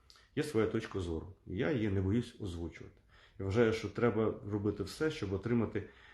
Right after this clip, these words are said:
тимчасове, принаймні, перемир'я, чи так звану заморозку, яку дуже багато хто з блогерів критикують. Заморозку не для того, щоб заморозитись чи відморозитись, а забо-, заморозку для того, щоб отримати шанс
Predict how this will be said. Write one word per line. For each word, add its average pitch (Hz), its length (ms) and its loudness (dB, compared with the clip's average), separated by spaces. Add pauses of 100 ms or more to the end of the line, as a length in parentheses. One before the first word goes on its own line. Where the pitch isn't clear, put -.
(160)
тимчасове, 104 520 -2
принаймні, 101 400 2
перемир'я, 95 640 4
чи - 120 -8
так 120 160 -4
звану 104 260 0
заморозку, 92 560 0
яку 87 180 -10
дуже 90 220 -2 (120)
багато 90 360 -8
хто - 160 -14
з 82 40 -10
блогерів 92 420 0
критикують. - 720 -10 (800)
Заморозку 123 460 4
не 127 80 8
для 123 140 6
того, 101 260 0
щоб 87 260 -4
заморозитись 101 580 0
чи - 140 -10
відморозитись, 87 680 -6 (100)
а 98 80 -10
забо-, 101 380 -2
заморозку 110 540 0
для 98 140 0
того, 120 260 2
щоб 101 360 0 (600)
отримати 127 500 6
шанс 117 580 2